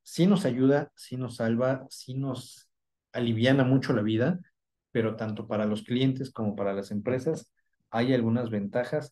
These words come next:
y desventajas. Aquí tenemos, este, eh, diferencias entre el comercio tradicional y el comercio en Internet. Como ustedes podrán ver, del lado izquierdo tenemos el comer-, comercio tradicional, que, pues, la mayoría de las veces se da solo entre empresas,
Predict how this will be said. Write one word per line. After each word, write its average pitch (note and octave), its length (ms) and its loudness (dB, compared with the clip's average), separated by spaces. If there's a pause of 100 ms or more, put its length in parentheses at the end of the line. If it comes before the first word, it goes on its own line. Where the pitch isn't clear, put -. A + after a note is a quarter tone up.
y C3 160 -4
desventajas. A2+ 920 -2 (480)
Aquí F#3+ 320 0
tenemos, F3+ 560 8
este, A#2+ 960 2 (680)
eh, A#2 580 -4 (720)
diferencias D#3 760 4
entre A#2+ 220 -4
el A#2 40 -4
comercio C3 480 -4
tradicional C3 760 0
y A#2+ 120 -2
el A2+ 100 -2
comercio A2+ 380 -6
en A#2 80 0
Internet. D3 480 0 (500)
Como B2 200 -4
ustedes D3 240 0
podrán D3 340 6
ver, G3 160 6
del D3+ 100 4
lado C#3+ 140 2
izquierdo D3+ 260 0
tenemos B2+ 380 -4
el G#2+ 80 -8
comer-, A2 340 -2 (120)
comercio A#2+ 420 -4
tradicional, D#3 500 0
que, - 120 -4
pues, B2 200 -10
la C3 140 0
mayoría D#3+ 340 4
de F3+ 140 2
las D3+ 320 2
veces E3 280 0
se C#3 120 -2
da C#3 120 4
solo C#3 280 -2
entre C3 240 -6
empresas, E3+ 580 4